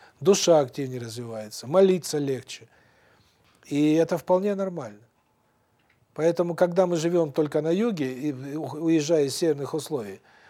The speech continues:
это может привести к тому, что у нас душа начинает ослабевать, и поэтому нам, естественно, не хочется.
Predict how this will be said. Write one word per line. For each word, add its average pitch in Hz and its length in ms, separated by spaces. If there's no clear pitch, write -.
это 151 240
может 165 460
привести 180 280
к 190 60
тому, 208 220
что - 180
у 185 40
нас 180 200
душа 202 520
начинает 185 500
ослабевать, 165 640
и - 40
поэтому 151 360
нам, 160 180
естественно, 175 440
не 175 100
хочется. - 560